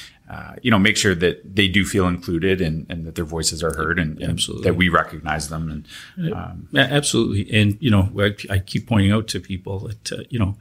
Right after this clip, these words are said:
Speaker 2: uh, the French language is, is one of our Canadian official languages. So it's an important, uh, part of j-,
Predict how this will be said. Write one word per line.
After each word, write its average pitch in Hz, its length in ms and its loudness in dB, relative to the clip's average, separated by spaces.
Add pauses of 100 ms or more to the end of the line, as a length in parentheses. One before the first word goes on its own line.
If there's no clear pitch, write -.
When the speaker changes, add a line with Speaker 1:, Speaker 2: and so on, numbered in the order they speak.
(420)
Speaker 2:
uh, 95 220 -2
the 104 120 -10
French 120 280 2
language 101 400 2
is, 90 320 0
is 95 400 -6
one 104 140 2
of 95 80 0
our 95 300 0 (540)
Canadian 104 640 2
official 101 320 2
languages. 104 460 2
So 110 240 -4
it's 104 140 -8
an 101 80 -4
important, 107 640 -6
uh, 110 180 -4 (280)
part 104 220 2
of - 280 -8
j-, - 180 2